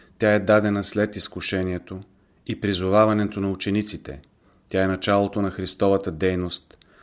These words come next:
първият мощен импулс, който дава на човечеството. Четвъртата глава завършва с думите: "И подире му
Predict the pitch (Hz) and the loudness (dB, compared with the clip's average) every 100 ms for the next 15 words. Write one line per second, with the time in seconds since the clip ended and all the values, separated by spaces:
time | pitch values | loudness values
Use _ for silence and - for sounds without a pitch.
0 | _ _ - 113 110 107 104 98 104 - | _ _ 0 2 2 0 0 -2 -2 -2
1 | 101 92 85 - 101 95 - - _ _ | -4 -4 -4 -2 -2 -4 -10 -12 _ _
2 | - 92 - 80 90 90 87 85 - 82 | -4 -4 -4 -4 0 0 -2 -6 -6 -6
3 | 82 78 - 85 - _ _ _ _ _ | -8 -12 -14 -20 -20 _ _ _ _ _
4 | _ _ _ _ _ _ _ _ _ _ | _ _ _ _ _ _ _ _ _ _
5 | _ _ _ _ _ _ - _ _ _ | _ _ _ _ _ _ -20 _ _ _
6 | _ 110 104 131 135 139 120 104 104 113 | _ -8 -2 0 0 0 0 2 4 4
7 | 110 107 107 107 104 92 87 92 76 - | 4 2 2 2 0 -2 0 -2 -4 -10
8 | 67 - - _ _ _ _ _ _ _ | -16 -20 -20 _ _ _ _ _ _ _
9 | _ - - 113 107 143 120 113 113 | _ -6 -2 0 4 4 4 2 -4